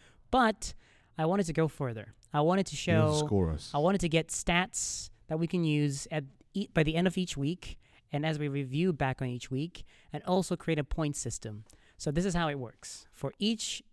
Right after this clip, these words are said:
Speaker 1: team result you get right, so let's say last week, Liverpool-Brighton two two.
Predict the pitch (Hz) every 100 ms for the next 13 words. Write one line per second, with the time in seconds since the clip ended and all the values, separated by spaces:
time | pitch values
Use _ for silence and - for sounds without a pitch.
0 | _ - - 185 175 175 160 151 135 147
1 | - 135 139 139 120 156 - - 160 175
2 | - 147 143 143 139 139 _ _ _ 147
3 | 143 139 - 139 107 - - - _ 151
4 | 160 170 175 143 143 139 - 135 131 123
5 | 120 117 104